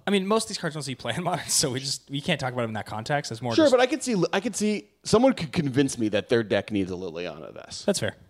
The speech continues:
Speaker 2: Uh, speaking of m-, mono black planeswalkers, the, uh, the evil version,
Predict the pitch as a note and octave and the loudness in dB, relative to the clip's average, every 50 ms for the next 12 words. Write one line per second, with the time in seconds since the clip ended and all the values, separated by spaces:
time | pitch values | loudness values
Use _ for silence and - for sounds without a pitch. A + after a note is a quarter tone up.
0 | _ _ _ _ - A2+ A2 G#2+ G#2 G#2 G2+ G2+ G2+ G2 F#2+ F#2+ F#2+ G2 - _ | _ _ _ _ -4 0 2 2 4 4 4 4 4 2 2 2 0 -2 -4 _
1 | _ _ _ - - - F#3 F#3 F#3+ F#3 C#3+ B2 A2+ G#2 F#2 - - - A2 G#2 | _ _ _ -14 -4 -2 -2 2 4 4 4 6 4 2 -2 -4 -6 -6 -2 2
2 | F#2+ F#2+ F#2 G2 F2 F#2+ F2+ G2 G2+ - - G2+ F2+ F#2 F2+ G2 G2 G#2 G#2 A#2+ | 4 4 4 4 4 4 2 2 0 -2 -6 -6 -6 -4 -2 0 0 0 0 -2
3 | A#2 B2 - - - _ - - - - A2 A2 A2 A2 A2 A2 A2 G#2+ G#2+ G#2+ | -4 -4 -4 -8 -14 _ -20 -20 -16 -8 -2 0 2 4 4 6 6 6 6 8
4 | G#2+ G#2+ G#2+ G2 G#2 A2 A2 G2+ C3 C#3 C#3 C#3+ C3 A2 A2 G#2+ A2 G#2 A2+ A#2 | 6 6 4 4 2 -2 0 2 4 4 6 4 4 4 4 2 2 2 0 0
5 | B2 A#2 | -2 -4